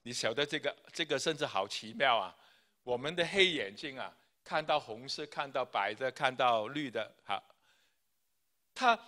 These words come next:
给我们有种看到色彩的本能，他一定在这个世界上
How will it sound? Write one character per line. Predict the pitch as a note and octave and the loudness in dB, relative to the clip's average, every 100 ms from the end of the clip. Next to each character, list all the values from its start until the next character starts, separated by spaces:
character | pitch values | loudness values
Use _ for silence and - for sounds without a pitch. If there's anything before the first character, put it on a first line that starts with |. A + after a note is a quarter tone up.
| - _ - | -20 _ 2
给 | E3+ A#3 | 6 6
我 | B3+ D3+ B2 | 6 6 6
们 | F3 | 4
有 | G3+ F3+ | 4 4
种 | C#3 C#3 | 4 -2
看 | - G#3+ F#3+ | 0 2 4
到 | F3 D#3+ | 8 8
色 | - A#3 | 8 4
彩 | G3+ B2+ A2+ | 0 -2 0
的 | D3 | 0
本 | - G#2 F#2 | 0 0 -2
能， | F2+ F#2+ C#3+ - _ _ _ _ - | -6 -6 -8 -16 _ _ _ _ -8
他 | D#3 D3 | -6 -6
一 | E3+ F3 | -8 -12
定 | - F3 C3+ | 0 0 2
在 | A#2+ B2 | 2 2
这 | A2 A2 | 2 0
个 | G2+ | 0
世 | - A2+ | 0 -2
界 | G2 G2 | -2 -4
上 | F2 G2+ E2+ | -2 -4 -4